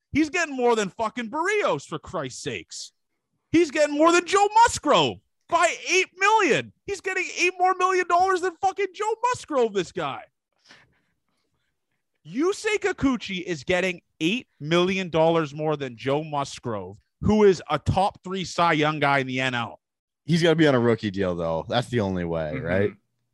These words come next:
Speaker 1: Joe Musgrove, on a, he's thirty-two years old. What do you mean on a rookie deal?
Speaker 3: I
Speaker 1: He
Speaker 3: think
Speaker 1: just
Speaker 3: there's
Speaker 1: signed
Speaker 3: something,
Speaker 1: that deal.
Speaker 3: I think he was on ar-, arbitration.
Speaker 1: No, he's not, dude. What are you talking
Speaker 2: Why would he
Speaker 1: about?
Speaker 2: ever sign a deal that's for, like,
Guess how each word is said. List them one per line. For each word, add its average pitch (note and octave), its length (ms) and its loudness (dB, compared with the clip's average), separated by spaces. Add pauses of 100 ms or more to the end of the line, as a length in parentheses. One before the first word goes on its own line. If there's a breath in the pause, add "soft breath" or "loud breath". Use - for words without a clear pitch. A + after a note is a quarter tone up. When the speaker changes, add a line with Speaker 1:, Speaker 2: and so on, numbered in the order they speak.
(320)
Speaker 1:
Joe C3 240 -2
Musgrove, C3+ 460 -2
on B2 80 0
a, A#2+ 60 -4
he's C3 200 -6
thirty-two E3+ 680 0
years D3 220 0
old. D3 200 0
What A#2 80 -4
do - 20 -4
you B2+ 60 -10
mean C3+ 100 -6
on B2 120 -2
a A2 80 -2
rookie B2+ 420 -4
deal? G2+ 340 -16
Speaker 3:
I D3 160 -2
Speaker 1:
He E3 60 2
Speaker 3:
think F3+ 160 2
Speaker 1:
just F3+ 80 2
Speaker 3:
there's G3 100 2
Speaker 1:
signed F3+ 300 4
Speaker 3:
something, D#3+ 160 0
Speaker 1:
that C3+ 60 -10
deal. D#3+ 200 0
Speaker 3:
I D3 80 0
think F3+ 200 -8
he E3+ 60 -4
was D#3 140 -2
on D3+ 140 -2
ar-, C#3 320 -6 (240)
arbitration. C3 840 -8 (460)
Speaker 1:
No, E3 260 4
he's E3+ 200 0
not, E3 400 2
dude. G#2+ 160 -6
What B2 80 -6
are E3+ 40 -10
you G#3 80 -10
talking - 340 -2
Speaker 2:
Why B2+ 160 6
would E3+ 140 6
he D#3+ 60 6
Speaker 1:
about? D3 100 6
Speaker 2:
ever C#3 140 4
sign A#2 320 2
a A2 60 4
deal G#2 320 2
that's F#2 160 -2
for, - 300 -6 (140)
like, G2+ 180 -2